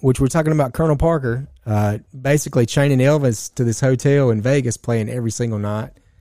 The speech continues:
night after night after night, kinda like Vince McMahon does his pro wrestlers, where they wrestle every night, night after night after night, and they all end up, a lot of them <laughs> ended up dead on drugs. Uh, but in the seventies,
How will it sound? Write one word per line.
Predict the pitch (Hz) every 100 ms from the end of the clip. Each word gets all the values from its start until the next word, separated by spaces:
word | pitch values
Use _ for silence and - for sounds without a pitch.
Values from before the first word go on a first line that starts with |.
| _ _ _ _
night | 120 127
after | 120 -
night | 113 117
after | 117 - 110
night, | 113 -
kinda | 139
like | 131 120
Vince | 127 123
McMahon | 123 123 123 120
does | 117 110
his | 113 101
pro | - 120
wrestlers, | 113 127 - 101 101
where | 110 101
they | 101
wrestle | 113 131 107 107
every | 110 107
night, | 104 101 127
night | 107 104
after | 101 104
night | 104 104
after | 98 95
night, | 104 120
and | 139 131
they | 123
all | 113
end | 110 107
up, | 110 - _ _ _ _ _
a | 107
lot | 120 123
of |
them | 117 117
<laughs> | -
ended | 151 113
up | - -
dead | 107 104 117
on | 110
drugs. | 107 117 113 98 - - - _ _
Uh, | 107 104 104
but | 120 131
in | 139
the | 123
seventies, | - 180 180 180 170